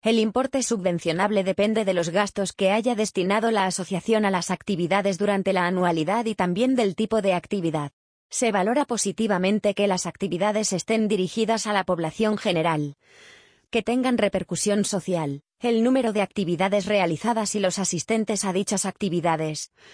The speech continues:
que fomenten valores culturales tradicionales y locales, y la trayectoria de la asociación.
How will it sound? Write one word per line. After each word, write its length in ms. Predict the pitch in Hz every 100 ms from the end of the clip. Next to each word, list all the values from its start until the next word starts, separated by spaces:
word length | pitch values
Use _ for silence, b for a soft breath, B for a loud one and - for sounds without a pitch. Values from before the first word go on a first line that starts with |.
| B B B
que 140 | 240
fomenten 520 | - 202 233 262 254
valores 400 | 180 165 202 220
culturales 640 | - 220 175 170 196 208 -
tradicionales 720 | - 190 - 160 190 208 190
y 40 |
locales, 640 | 180 165 175 160 156 - - B B B _
y 120 | 240
la 120 | 220
trayectoria 600 | 208 185 165 - 240 247
de 80 | 220
la 140 | 190
asociación. 720 | 175 190 180 175 185 151 139